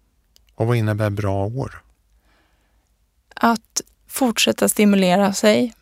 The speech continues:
Speaker 2: att fortsätta leva ganska oförändrat. Det kommer inte komma en, en dusch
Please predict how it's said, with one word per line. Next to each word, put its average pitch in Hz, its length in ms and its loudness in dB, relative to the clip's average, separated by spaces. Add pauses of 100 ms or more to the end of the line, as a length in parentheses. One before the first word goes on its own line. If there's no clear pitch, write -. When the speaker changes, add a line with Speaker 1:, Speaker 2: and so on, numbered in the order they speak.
(240)
Speaker 2:
att - 260 -4
fortsätta - 500 -4
leva 202 420 4
ganska 196 460 2
oförändrat. 196 560 2
Det 208 80 -2
kommer 233 300 2
inte 254 160 0
komma 202 600 4
en, 196 440 0
en 185 320 -2
dusch - 480 2